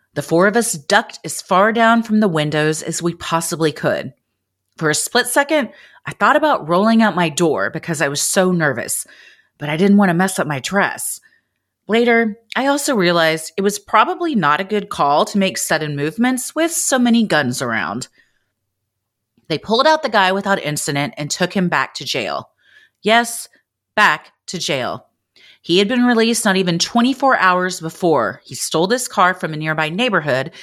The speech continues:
and took the cops on a chase. We ended up missing the whole wedding ceremony. It started to rain and we had no coats or umbrellas, so we couldn't even walk the three blocks.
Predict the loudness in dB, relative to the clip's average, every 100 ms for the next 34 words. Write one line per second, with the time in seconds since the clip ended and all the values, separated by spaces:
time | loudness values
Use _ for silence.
0 | -20 _ -12 -4 -6 -4 -2 2 2 0
1 | -14 -6 -4 -2 -2 -4 -6 -8 -10 _
2 | _ _ _ _ _ _ _ _ _ _
3 | _ 0 2 4 2 2 -4 -2 0 0
4 | 2 4 4 2 0 -2 -4 -2 0 0
5 | -2 -4 -8 _ _ -14 -6 0 0 0
6 | -2 0 2 2 2 0 -2 -2 2 0
7 | 2 0 0 0 0 0 0 0 -2 -4
8 | -10 -20 _ -8 -6 -2 0 2 2 2
9 | 4 4 2 -6 _ -6 0 0 0 -2
10 | -10